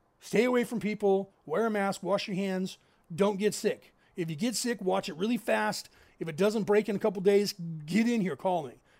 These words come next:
And that way the doctors know they get antibiotics in you. Okay? So,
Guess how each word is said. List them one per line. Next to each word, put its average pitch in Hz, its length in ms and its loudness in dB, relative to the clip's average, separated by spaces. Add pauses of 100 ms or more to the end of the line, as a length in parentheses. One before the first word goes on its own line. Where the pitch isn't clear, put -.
(100)
And 185 120 -2
that 185 80 0
way 190 80 6
the 180 160 0
doctors 185 340 0
know 190 160 2
they 160 100 -2
get 170 120 -4
antibiotics 165 560 -2
in 135 100 -12
you. - 80 -20 (1700)
Okay? 165 360 -4 (1300)
So, 214 440 2